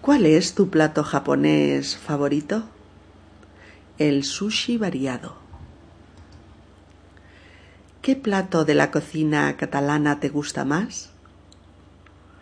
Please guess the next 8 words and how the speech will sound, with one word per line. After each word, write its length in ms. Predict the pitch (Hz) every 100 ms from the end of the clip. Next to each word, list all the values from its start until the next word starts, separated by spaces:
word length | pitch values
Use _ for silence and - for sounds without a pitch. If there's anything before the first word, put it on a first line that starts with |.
| - - - - -
Un 260 | 220 220 208
guiso 380 | 190 202 -
de 100 | 156
pescado 640 | 151 151 - - 190 247 254
que 100 | 175
se 240 | - 147
llama 520 | 143 165 185 247 285 - -
suquet. 600 | - - 143 - 139